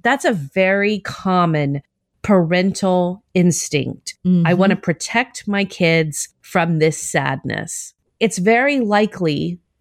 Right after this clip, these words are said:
Speaker 1: that there is a combination of the parent wanting to curate emotional experiences that their children can see,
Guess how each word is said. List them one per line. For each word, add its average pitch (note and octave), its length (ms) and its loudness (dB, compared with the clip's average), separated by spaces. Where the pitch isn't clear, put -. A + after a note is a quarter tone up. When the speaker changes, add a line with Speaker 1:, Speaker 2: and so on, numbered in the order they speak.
Speaker 1:
that G3 220 0
there F#3+ 180 4
is F#3+ 160 0
a F#3+ 40 -4
combination F3+ 1300 0
of F3 140 0
the F#3 80 2
parent G#3+ 520 0
wanting F#3 440 2
to D#3+ 560 0
curate B3 680 0
emotional F#3 580 2
experiences F#3+ 960 0
that F3 160 -2
their E3 160 0
children F3+ 640 0
can E3 260 -2
see, G3+ 680 0